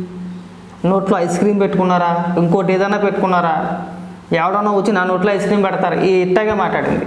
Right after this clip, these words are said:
అంటే, అంటే బాగోదు కానీ ఇట్టాగే మాట్లాడింది as it is రోజా.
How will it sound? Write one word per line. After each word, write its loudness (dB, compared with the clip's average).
అంటే, 0
అంటే 2
బాగోదు 0
కానీ 2
ఇట్టాగే 0
మాట్లాడింది 0
as 0
it -2
is 0
రోజా. -2